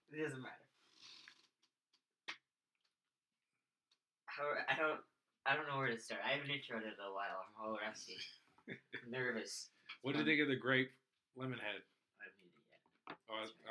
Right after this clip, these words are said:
Speaker 2: I'm seeing it. Oh.
Speaker 1: Do you want me to eat it?
Speaker 2: We'll start by ranking these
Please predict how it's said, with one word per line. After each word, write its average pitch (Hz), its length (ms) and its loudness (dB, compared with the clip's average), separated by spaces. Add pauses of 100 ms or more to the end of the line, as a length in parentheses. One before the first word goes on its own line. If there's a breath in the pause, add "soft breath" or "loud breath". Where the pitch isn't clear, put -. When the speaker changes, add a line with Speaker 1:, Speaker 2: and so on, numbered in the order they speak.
Speaker 2:
I'm 113 80 -6
seeing 113 240 -2
it. - 60 -6 (260)
Oh. 104 160 -2
Speaker 1:
Do - 480 -20
you 98 80 -20
want 92 80 -20
me 92 80 -20
to - 80 -20
eat - 160 -14
it? - 20 -20 (140)
Speaker 2:
We'll 151 140 2
start 160 180 6
by 151 160 4
ranking 151 320 2
these 127 160 2